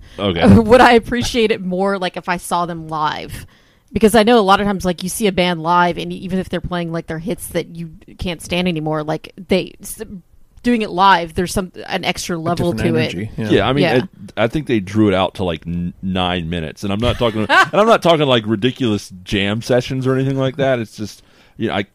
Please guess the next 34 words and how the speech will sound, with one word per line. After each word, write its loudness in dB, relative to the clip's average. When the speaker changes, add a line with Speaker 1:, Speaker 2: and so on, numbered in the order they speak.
Speaker 1:
I -12
can't -6
exactly -4
remember -2
what, -4
like, -8
you -4
can -6
find. -4
It's, -14
it's -16
so -2
crazy -2
that -4
you -6
can -10
find -4
seven-year-old -2
clips -4
on -2
YouTube 0
from -8
shows 0
at -8
the -4
Norva 0
now, -6
but, -2
you -6
know, 0
th-, -4
it's -2
there, 2
and, -4